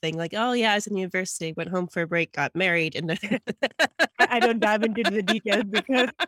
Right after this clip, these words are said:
Speaker 2: <laughs> it, it's a topic for debate. <laughs>
Speaker 1: It just happened, subhanAllah. <laughs>
Speaker 2: I, uh, but i-, interestingly, I,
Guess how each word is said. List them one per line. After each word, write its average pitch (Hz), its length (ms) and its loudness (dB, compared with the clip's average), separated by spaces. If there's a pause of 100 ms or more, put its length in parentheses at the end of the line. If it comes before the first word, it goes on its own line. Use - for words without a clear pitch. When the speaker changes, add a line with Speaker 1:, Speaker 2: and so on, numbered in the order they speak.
(140)
Speaker 2:
<laughs> - 160 2 (420)
it, 226 500 0 (320)
it's 247 160 0
a 285 60 2
topic 277 380 4
for 254 160 2
debate. 220 960 0
<laughs> - 40 -4 (1400)
Speaker 1:
It 196 240 -2
just 240 180 0
happened, 190 500 0
subhanAllah. 190 640 -2 (400)
<laughs> - 1000 0
Speaker 2:
I, 226 260 2 (400)
uh, 202 100 4
but - 260 2
i-, - 200 2
interestingly, 233 640 -2
I, 180 580 -2